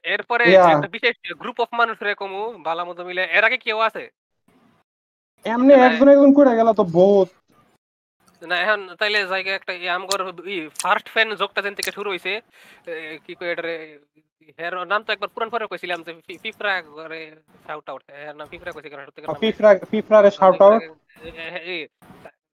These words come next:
Speaker 1: কি কয় এটা রে, আইরনিক্যালি আমগর জিনিস শেয়ার করলেও আবার, এ, কি, আ, আনআইরনিক্যালি করলেও, আ, আসলে তো দুদিক দিয়ে আমগর লাভ হইছে, কারণ আমরা আরেকটা মানুষের লগে ই, পরিচয় হইছি আমরা কইরা।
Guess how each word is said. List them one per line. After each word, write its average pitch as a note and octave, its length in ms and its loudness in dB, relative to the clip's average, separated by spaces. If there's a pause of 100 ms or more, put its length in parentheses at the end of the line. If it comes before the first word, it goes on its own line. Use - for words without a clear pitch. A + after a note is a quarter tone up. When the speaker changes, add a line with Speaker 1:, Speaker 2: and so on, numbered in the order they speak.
(420)
Speaker 1:
কি F#3 80 -20
কয় F3+ 200 -4
এটা E3 160 -4
রে, C3+ 200 -10
আইরনিক্যালি A#3 920 -2
আমগর G#3+ 380 -4
জিনিস G#3 240 -10
শেয়ার G#3+ 180 -2
করলেও G#3+ 400 -6
আবার, F#3 300 -4
এ, D#3+ 340 -12 (100)
কি, D#3 220 -14
আ, C#3+ 180 -14 (240)
আনআইরনিক্যালি A3 520 -4
করলেও, G#3 440 -4
আ, F3 80 -12 (180)
আসলে E3+ 200 -10
তো E3 80 -12
দুদিক F#3 260 -14
দিয়ে E3+ 120 -6
আমগর D#3+ 220 -10
লাভ D3+ 180 -6
হইছে, D#3+ 180 -12
কারণ E3 240 -6
আমরা D#3+ 260 -6
আরেকটা F3 240 -6
মানুষের E3 260 -12
লগে D3+ 300 -16 (160)
ই, C#3+ 180 -20
পরিচয় E3+ 220 -14
হইছি C3+ 140 -16
আমরা B2+ 140 -20
কইরা। B2 180 -20